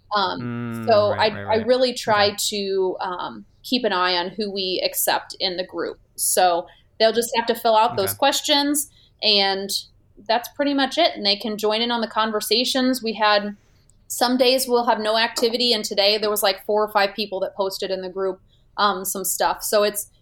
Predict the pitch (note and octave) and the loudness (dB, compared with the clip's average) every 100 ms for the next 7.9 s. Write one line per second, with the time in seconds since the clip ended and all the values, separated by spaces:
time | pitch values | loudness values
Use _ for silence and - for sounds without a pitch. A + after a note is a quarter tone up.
0 | - C#4+ C#4 D#4+ D4 B3 C4+ C#4 - C4+ | -4 -2 0 2 2 2 -2 -4 0 0
1 | C#4 C4+ C4 A3+ A3+ B3 C4 G#3 G#3+ - | 2 2 0 2 4 4 0 0 -2 -2
2 | A#3+ A#3+ A3+ G#3 G3+ G#3+ A#3+ C#4 - - | -4 -2 -2 -2 -2 -2 -2 -4 -8 -20
3 | - _ - F#3+ F3+ F#3 - G#3 G3 G3 | -20 _ -4 -4 -4 -6 -4 2 2 2
4 | A#3 B3+ - A#3 A#3+ - _ - A3 B3 | 2 2 2 2 0 -4 _ -2 2 2
5 | B3 A3+ G#3 G3+ - G#3 G3+ G#3 G#3+ G3+ | 2 2 4 2 2 2 2 0 -2 -2
6 | G3 - _ - G3 F#3+ F#3 G3+ G#3+ G#3+ | -4 -12 _ -6 -4 -2 -2 0 0 0
7 | G#3 G3+ - G3+ A3 A#3+ G#3 G3 G3 | 0 0 0 -2 -2 -2 0 2 0